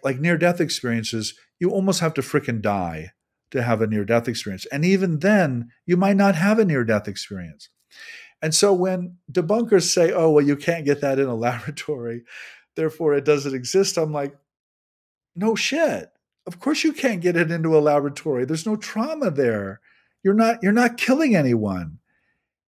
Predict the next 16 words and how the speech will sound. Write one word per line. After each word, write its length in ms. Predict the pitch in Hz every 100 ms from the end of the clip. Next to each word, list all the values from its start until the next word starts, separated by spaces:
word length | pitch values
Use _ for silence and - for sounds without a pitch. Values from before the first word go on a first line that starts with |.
| _ _
You're 100 | 175
not 260 | 202 208 175
harming 480 | - 214 269 214
anyone. 640 | 160 131 117 101 92 87 85 -
Thank 220 | 185 180
goodness. 680 | 220 233 123 92 90 - - _ _ _ _
You 100 | 139
know? 280 | 156 208 240 _ -
So 160 | -
don't, 460 | 175 214 247 269 285 _ _ _ _ _ 165
don't 380 | 220 240 277 170
go 220 | 202 226
to 100 | 208
the 100 | 175
North 440 | 160 175 196 -
Pole 720 | - - 254 139 117 143 190